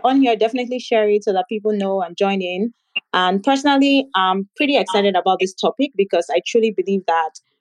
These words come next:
great companies are built by great founders, great ideas, but more importantly, by great teams of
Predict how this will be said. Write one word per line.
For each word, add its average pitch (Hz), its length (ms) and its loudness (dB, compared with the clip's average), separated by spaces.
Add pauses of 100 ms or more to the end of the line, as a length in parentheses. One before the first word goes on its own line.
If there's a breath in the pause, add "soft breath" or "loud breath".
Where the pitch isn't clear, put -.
(280)
great 214 220 2
companies 202 440 0
are 170 140 0
built 196 380 0 (420)
by 208 140 0
great 226 240 0
founders, 220 500 0
great 202 320 2 (100)
ideas, 185 520 0
but 175 160 0 (320)
more 208 180 2
importantly, 202 540 0
by 170 340 -2
great 202 220 2
teams 190 400 -2
of 160 140 -4